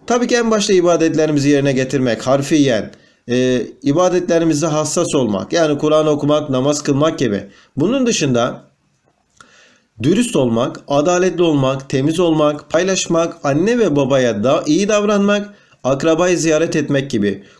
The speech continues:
komşuya ikramda bulunmak, yoksulları gözetmek, yetimlere sahip çıkmak gibi arkadaşlar, sayacağımız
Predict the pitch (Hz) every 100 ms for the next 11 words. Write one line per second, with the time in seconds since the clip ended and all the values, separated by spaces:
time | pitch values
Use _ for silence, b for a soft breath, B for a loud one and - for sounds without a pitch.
0 | - 175 190 180 175 160 156 160 170 165
1 | 143 120 113 127 - b b - 123 180
2 | - 185 180 190 180 156 139 - 123 123
3 | 117 135 175 214 190 175 160 156 165 175
4 | 170 165 160 170 165 139 110 107 101 B
5 | B 127 143 143 123 113 156 180 196 190
6 | B B - 196 180 165 143 135 135 185
7 | -